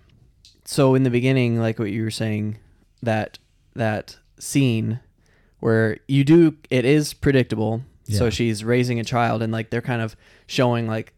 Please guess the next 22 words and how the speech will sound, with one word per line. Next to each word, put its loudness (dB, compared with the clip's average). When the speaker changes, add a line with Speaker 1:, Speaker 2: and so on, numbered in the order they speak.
Speaker 1:
their, 0
their 0
relationship -4
together. 0
It -6
does 4
kind -4
of, -6
I 2
knew 4
something -2
messed -2
up -6
was -8
gonna -6
Speaker 2:
Yeah, 0
Speaker 1:
happen -4
with -2
Speaker 2:
and 6
Speaker 1:
the 6
Speaker 2:
they 4
Speaker 1:
kid. 4